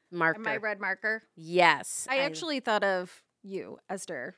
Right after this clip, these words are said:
Speaker 1: Yes,
Speaker 2: When I
Speaker 1: I
Speaker 2: was putting together this costume because you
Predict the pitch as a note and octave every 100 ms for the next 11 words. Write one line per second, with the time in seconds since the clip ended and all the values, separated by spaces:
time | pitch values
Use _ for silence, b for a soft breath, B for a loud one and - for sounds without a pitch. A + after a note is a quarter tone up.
0 | - G3 E3+ C#3+ - A3 G#3+ G#3+ - B3
1 | A3+ G#3+ G#3+ F#3+ F#3+ F3 E3+ D3+ - G3+
2 | F#3 - E3 D#3 D#3 - C#4+ A3+ - -
3 | G3+ G3 F#3+ F#3+ G3 G3